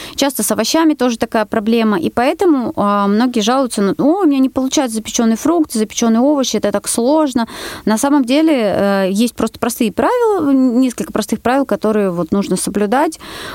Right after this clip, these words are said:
Э, это действительно чаще всего нужно накрывать фольгой фрукты или овощи, и нужно их резать примерно одинаковыми, ну, пл-, плюс-минус кусочками, да, иначе у вас что-то сгорит, что-то не пропечется или не прожарится.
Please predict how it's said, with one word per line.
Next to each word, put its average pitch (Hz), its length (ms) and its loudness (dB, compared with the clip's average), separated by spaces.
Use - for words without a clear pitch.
Э, 190 360 0
это 202 120 -4
действительно 185 840 0
чаще 214 220 -2
всего 190 240 -4
нужно 185 260 0
накрывать 190 400 -2
фольгой 180 640 0
фрукты 330 320 -2
или 311 100 4
овощи, 311 480 0
и 294 80 4
нужно 339 260 2
их 254 140 -2
резать 294 300 0
примерно 240 580 2
одинаковыми, 208 840 0
ну, 185 200 2
пл-, - 200 -4
плюс-минус 226 540 0
кусочками, 185 560 -2
да, 202 180 2
иначе 214 300 0
у - 20 -4
вас 185 140 -2
что-то 208 280 -2
сгорит, 190 440 0
что-то 185 640 -2
не 208 120 2
пропечется 214 640 -2
или 196 140 0
не 202 100 2
прожарится. 165 840 -4